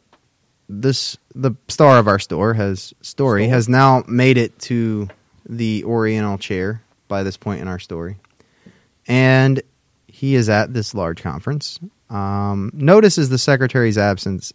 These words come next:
Speaker 1: and calls him. Now, the topics of that voicemail or whatever, uh, are kinda left out, but whatever it was, the secretary was quite alarmed and showed up to the meeting late.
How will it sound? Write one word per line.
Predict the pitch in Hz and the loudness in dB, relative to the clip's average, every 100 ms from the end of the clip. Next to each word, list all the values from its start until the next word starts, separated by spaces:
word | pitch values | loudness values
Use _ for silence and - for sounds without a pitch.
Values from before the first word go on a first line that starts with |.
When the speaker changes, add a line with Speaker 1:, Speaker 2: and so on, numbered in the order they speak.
| _ | _
Speaker 1:
and | 90 95 92 90 90 _ | -8 -6 -6 -6 -8 _
calls | - 190 113 | -4 -2 -2
him. | 62 95 _ _ _ _ _ _ _ _ _ - | -6 -12 _ _ _ _ _ _ _ _ _ 0
Now, | 151 135 | 4 4
the | 131 - | 2 -2
topics | - 113 107 104 107 | 2 4 4 0 0
of | 104 | 2
that | 104 98 _ _ _ 78 | 2 0 _ _ _ -8
voicemail | 110 104 - 98 95 98 | -2 -2 -2 -4 -2 -2
or | 95 | -2
whatever, | 95 95 92 92 90 | 0 0 -2 -2 -2
uh, | 85 76 | -4 -8
are | 80 | -4
kinda | 147 147 | 0 2
left | 127 113 - | 4 2 4
out, | 110 104 - | 4 4 2
but | 117 107 - _ _ _ _ _ _ _ _ _ - | 2 2 -2 _ _ _ _ _ _ _ _ _ 2
whatever | 269 233 | 6 8
it | 147 | 10
was, | 143 127 | 8 8
the | 127 | 4
secretary | - 240 156 139 120 117 | 2 4 2 4 4 4
was | 104 98 - | 2 0 -4
quite | - - 123 | -4 2 4
alarmed | 107 131 117 92 90 - - _ _ | 4 4 4 4 -2 -8 -20 _ _
and | 104 101 98 98 | -6 -2 -2 -4
showed | - 110 | -2 0
up | 110 - | 0 0
to | |
the | 110 | -2
meeting | 110 110 110 | 0 2 4
late. | 143 120 113 - | 6 6 2 -8